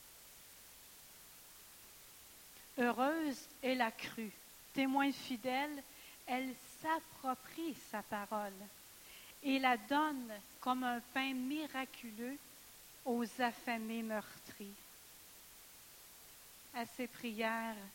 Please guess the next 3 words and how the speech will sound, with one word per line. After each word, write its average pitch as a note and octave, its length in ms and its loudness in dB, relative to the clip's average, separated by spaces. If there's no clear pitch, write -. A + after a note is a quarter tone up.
élevées, G#3+ 520 -4
des B3 340 2
anges C#4 400 0